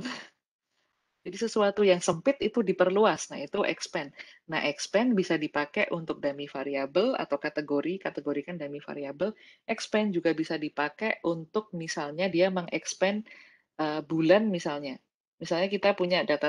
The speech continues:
time series di mana seasonality-nya itu adalah selama dua belas bulan. Lalu kita expand seasonality, maka dia akan menghasilkan variabel untuk setiap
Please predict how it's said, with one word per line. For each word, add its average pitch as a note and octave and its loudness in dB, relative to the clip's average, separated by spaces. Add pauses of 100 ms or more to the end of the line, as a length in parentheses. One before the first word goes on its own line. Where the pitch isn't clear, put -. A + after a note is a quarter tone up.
time D#3 2
series G3+ 2
di D#3+ -2
mana D3+ 0 (480)
seasonality-nya F#3+ 2
itu F3+ -2
adalah E3+ 0
selama E3 -2
dua E3 2
belas D3+ -2
bulan. D#3+ 2
Lalu F3+ -4
kita E3+ -6
expand - -2
seasonality, F3 -4
maka F3 -2
dia D#3+ -2
akan G3 -6 (480)
menghasilkan E3 -4
variabel D#3+ 0
untuk E3+ -2
setiap F3 -2